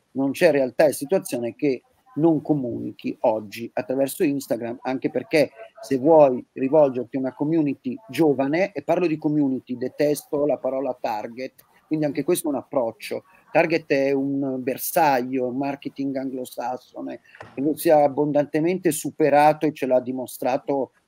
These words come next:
la storia e, eh, appunto la scienza della comunicazione, ma, eh, il fatto di rivolgersi a community valoriale. Quindi la community dell'arte è molto importante perché trovi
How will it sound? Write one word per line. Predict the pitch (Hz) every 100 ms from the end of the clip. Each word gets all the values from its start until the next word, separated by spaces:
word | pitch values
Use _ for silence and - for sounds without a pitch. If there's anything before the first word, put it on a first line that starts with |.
| _ -
la | 117
storia | - - 147 156 165 165 156 156 -
e, | 123 127 139
eh, | 131 123 120 117 107 - _ _ _ _ _ _ _ _ -
appunto | - 156 131 127
la | 117
scienza | 117 - 156 151 135
della | 117 117
comunicazione, | 110 131 123 113 113 - 110 101 117
ma, | 170 214 - _ _ _
eh, | - 151
il | 143
fatto | 151 160 170 190
di | 147
rivolgersi | 135 131 131 127 123 127 - 139 135
a | 117 120
community | - 127 123 120 123
valoriale. | 113 113 107 120 - - 151
Quindi | - 190
la | 131
community | 131 160 156
dell'arte | 160 156 170 147 135
è |
molto | 160 156
importante | 147 - 127 - 120 113 113
perché | - -
trovi | 117 139 135 127